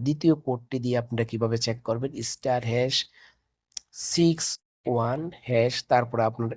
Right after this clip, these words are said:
আগের মতন কল অপশন ট্যাপ করে দিবেন, সিমে ট্যাপ করে দিবেন। লোডিং নেওয়ার পরে দেখেন এখানেও কিন্তু এরকম দেখাচ্ছে কল ফরওয়ার্ডিং, এখানে যতগুলা অপশন আছে সবগুলা not forwarding, not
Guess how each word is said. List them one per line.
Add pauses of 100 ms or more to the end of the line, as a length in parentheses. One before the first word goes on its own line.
(160)
আগের
মতন (100)
কল
অপশন
ট্যাপ
করে
দিবেন, (120)
সিমে
ট্যাপ
করে
দিবেন। (400)
লোডিং
নেওয়ার
পরে
দেখেন (140)
এখানেও
কিন্তু
এরকম
দেখাচ্ছে (160)
কল (540)
ফরওয়ার্ডিং, (280)
এখানে (200)
যতগুলা
অপশন
আছে
সবগুলা (100)
not (100)
forwarding,
not